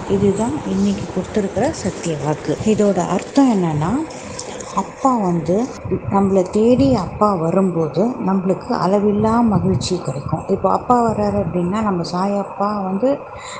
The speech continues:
நேரடியா சாயப்பாவா, ஆ, வருவதில்லை.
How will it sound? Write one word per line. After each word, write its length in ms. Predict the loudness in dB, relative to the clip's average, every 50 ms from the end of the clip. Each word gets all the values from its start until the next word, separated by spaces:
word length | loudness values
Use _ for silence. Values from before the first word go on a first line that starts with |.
| -2 2
நேரடியா 760 | 4 4 4 4 4 2 2 2 2 2 2 2 0 0 0 0
சாயப்பாவா, 960 | -2 0 0 0 0 0 -2 -2 -2 0 0 2 2 2 0 0 -2 -2 -6 -10 -14 -12 -8 -6
ஆ, 360 | -4 -4 -4 -4 -6 -6 -6 0
வருவதில்லை. 680 | 2 4 4 4 4 4 2 2 0 -2 -2 -2 -4